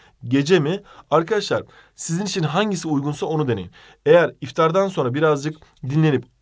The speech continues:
ağır bir yemediğiniz yemekten sonra çalışabiliyorsanız bunda sıkıntı yok. Ya da sabah erken kalkıp çalışıyorsanız bu da değerli. Esasında alıştığınız zaman hepsi halledilebiliyor. Yeter ki kendinizi alıştırın. Sabah da kalkmak verimli, akşam da çalışmak verimli. Sadece şu önemli, uyuyup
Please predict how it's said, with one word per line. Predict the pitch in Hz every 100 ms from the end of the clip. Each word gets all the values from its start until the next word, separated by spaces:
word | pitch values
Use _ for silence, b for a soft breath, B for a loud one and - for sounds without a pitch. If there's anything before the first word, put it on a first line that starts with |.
| _ -
ağır | 135 165 160
bir |
yemediğiniz | 151 147 131 127
yemekten | 131 131 143 139
sonra | 117
çalışabiliyorsanız | 101 156 160 160 160 190 165
bunda | 151 151
sıkıntı | - 123 123
yok. | 82 - B B
Ya | 135
da | 160
sabah | 170 170
erken | 170 180
kalkıp | 165 156 -
çalışıyorsanız | 160 160 151 170 165
bu | 151
da | 156 117 -
değerli. | 113 101 107 98 113 180 b b b -
Esasında | 220 226 208 - 131 131 - B B
alıştığınız | - 220 190 202 170
zaman | 131 139
hepsi | 185 156 151
halledilebiliyor. | 131 120 110 95 92
Yeter | 185 190 170
ki |
kendinizi | 165 151 131 156
alıştırın. | 143 123 - - 190 B B
Sabah | - - 143 180
da | 185
kalkmak | 190 175 185 170
verimli, | 175 180 185 185 -
akşam | 147 170
da | 143
çalışmak | 123 - 104
verimli. | 104 110 175 190 B B
Sadece | - 233 214 214
şu | - - 180
önemli, | 135 165 247 B B _ -
uyuyup | 165 190 233